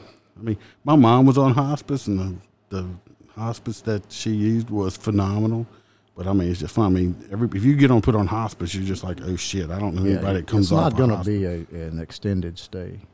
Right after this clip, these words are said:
Speaker 1: But anyway, she's like, she's, she, she was going, driving all the way to Texas,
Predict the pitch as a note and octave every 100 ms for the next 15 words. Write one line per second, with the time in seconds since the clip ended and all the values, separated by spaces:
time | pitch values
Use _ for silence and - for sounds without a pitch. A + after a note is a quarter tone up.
0 | _ - C#3+ C3 B2 D#3 C#3 B2+ G#2 -
1 | C#3 C3+ B2+ _ _ _ _ _ C3+ G#2
2 | C3+ C3 D#3+ C#3 D3 B2+ A2+ B2 A2 A2
3 | C3 D3 C#3+ - A#2+ F2+ - G2+